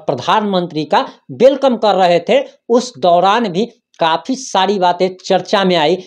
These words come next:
लेकिन सबसे ज़्यादा चर्चा में ये बातें आई कि आखिर अगर हरिवंश नारायण सिंह पार्टी लाइन से बाहर जाकर के भी अगर काम कर रहे हैं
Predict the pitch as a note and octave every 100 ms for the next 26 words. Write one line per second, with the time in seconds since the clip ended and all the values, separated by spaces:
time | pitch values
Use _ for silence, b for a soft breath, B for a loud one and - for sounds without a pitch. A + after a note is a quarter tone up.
0 | B C3+ A3 A3 D3 - F3 - G#3+ F#3
1 | F3+ F3 D#3+ D#3 E3+ E3 C#3+ C3+ A3+ E3
2 | D3 - A#2 D#3 F#3 - - E3 - E3+
3 | F#3 D#3+ - - E3+ F#3 B2+ - b b
4 | - D#3 D3 A3 A#3+ E3+ D#3+ D#3 D3+ D3
5 | F3 G#3 B - D3 D3+ A3+ G3 D#3+ E3
6 | D#3+ D#3+ - D3 C#3+ D3+ A2+ D#3 E3+ A3
7 | - E3+ A#2+ G3 G3+ B - D3+ - -
8 | F3+ G#3 - E3 E3+ F3 D3+ G3